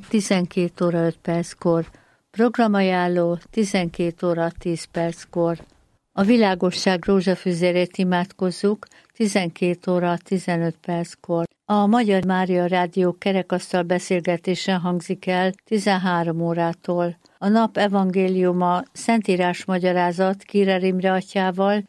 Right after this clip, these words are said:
tizennégy órakor. Jó hírek, hírmagazin, tizennégy óra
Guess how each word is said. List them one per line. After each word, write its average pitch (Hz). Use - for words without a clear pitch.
tizennégy 190
órakor. 175
Jó 233
hírek, 196
hírmagazin, 185
tizennégy 208
óra 175